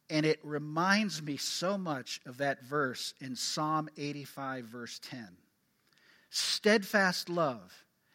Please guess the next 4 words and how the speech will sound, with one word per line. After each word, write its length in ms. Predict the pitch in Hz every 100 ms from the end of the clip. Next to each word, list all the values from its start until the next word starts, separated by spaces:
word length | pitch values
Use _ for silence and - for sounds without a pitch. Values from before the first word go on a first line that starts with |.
| -
and 220 | 151 139
faithfulness 880 | - - 190 190 - 139 123 - -
meet. 560 | 117 151 123 - - - _ _ _ _ _ _ _ _ 117 117
Righteousness 1000 | 131 165 190 - 147 - 139 120 104 -